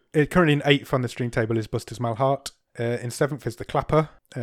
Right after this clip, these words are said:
in sixth is Emo the Musical. In fifth is Office Uprising from last week's episode. In fourth is Michael Inside.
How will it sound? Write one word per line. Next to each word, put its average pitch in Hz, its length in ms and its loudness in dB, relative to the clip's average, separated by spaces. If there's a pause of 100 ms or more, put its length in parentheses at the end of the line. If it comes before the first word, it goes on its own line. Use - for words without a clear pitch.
(140)
in 110 80 -12
sixth - 380 -4
is 113 180 -8
Emo 120 220 0
the 110 60 -2
Musical. 123 580 -2
In 113 460 -6
fifth - 440 -6
is 127 220 -6
Office - 260 -8
Uprising 147 540 -2
from 113 160 -10
last 131 160 -8
week's 131 180 -10
episode. 143 380 -6 (180)
In 117 220 -6
fourth 165 420 4
is 123 220 0
Michael 123 260 -2
Inside. 151 500 2